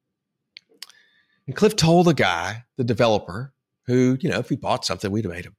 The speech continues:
big chunk of change. He said, "There are fourteen multifamily sites in Columbia that you should consider.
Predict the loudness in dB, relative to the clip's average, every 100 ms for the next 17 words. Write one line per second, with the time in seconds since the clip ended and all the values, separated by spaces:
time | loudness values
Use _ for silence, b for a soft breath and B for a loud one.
0 | -12 -8 -4 -4 -6 -8 -8 -8 -10 -18
1 | -20 _ b b b b b 2 4 4
2 | 6 6 6 4 2 2 4 4 4 4
3 | 6 4 2 0 -2 -4 -2 0 0 0
4 | 0 0 0 -2 -2 -2 -4 -8 _ _
5 | _ _ _ _ -2 0 2 0 -2 -8
6 | _ -4 0 2 2 2 2 -2 -4 -4
7 | -8 -8 -8 -4 -2 -2 -4